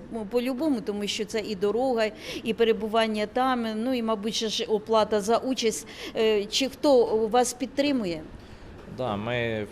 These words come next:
Speaker 2: скажімо так, усі ці досягнення,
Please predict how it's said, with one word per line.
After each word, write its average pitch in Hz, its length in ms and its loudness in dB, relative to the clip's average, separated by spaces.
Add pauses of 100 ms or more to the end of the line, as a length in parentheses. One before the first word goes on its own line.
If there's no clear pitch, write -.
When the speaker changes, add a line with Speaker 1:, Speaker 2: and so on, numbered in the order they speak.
(200)
Speaker 2:
скажімо 113 420 -4
так, 110 200 0
усі 123 200 -8
ці 123 140 -6
досягнення, 110 1120 -2